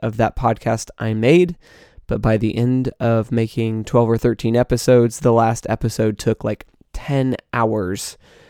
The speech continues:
to make. And so instead of making something that wasn't completely thought out, I just made nothing at all. But one of the precepts of making stuff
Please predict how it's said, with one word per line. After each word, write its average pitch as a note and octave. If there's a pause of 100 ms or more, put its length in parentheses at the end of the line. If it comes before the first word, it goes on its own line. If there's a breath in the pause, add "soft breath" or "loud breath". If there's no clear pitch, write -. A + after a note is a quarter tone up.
(220 soft breath)
to -
make. -
And A#2+ (460 soft breath)
so C3+ (600)
instead B2+
of C3+
making B2+
something B2+
that A#2+
wasn't A#2+
completely B2+
thought A#2+
out, C3
I A#2
just A2+
made A#2+
nothing A#2+
at A2
all. A2 (360)
But A2+
one A#2
of A2
the A2
precepts -
of G#2+
making G#2+
stuff -